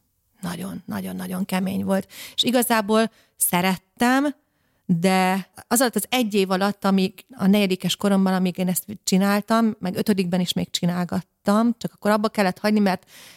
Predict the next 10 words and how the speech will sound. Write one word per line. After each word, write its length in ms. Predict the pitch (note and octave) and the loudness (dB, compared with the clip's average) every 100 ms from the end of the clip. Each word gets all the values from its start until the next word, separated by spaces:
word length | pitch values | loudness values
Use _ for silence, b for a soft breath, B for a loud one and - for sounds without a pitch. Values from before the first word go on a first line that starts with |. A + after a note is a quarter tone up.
| B | B
mivel 220 | G3+ G3+ | 2 4
a 20 | |
rádió 280 | G#3+ B3 D4+ | 4 2 2
gyerekkórusba 680 | A#3+ A3 - G#3+ G#3 G3 G3 | 2 0 0 0 0 0 0
is 300 | F#3+ - - b _ | 0 -2 -6 b _
fölvettek, 600 | G#3 G#3+ A3+ - A#3 - B B | 0 2 0 0 -4 -4 B B
ővelük 440 | - G#3+ G#3+ A3 A3 | 0 2 4 2 0
meg 140 | G#3+ | 0
elkezdtünk 600 | A#3+ A#3+ A3+ - A3 A3 | 0 0 -2 -2 0 0
utazgatni. 840 | A#3 - G#3+ G3+ G3 F#3 F3+ F3+ | 0 0 0 0 -4 -4 -4 -4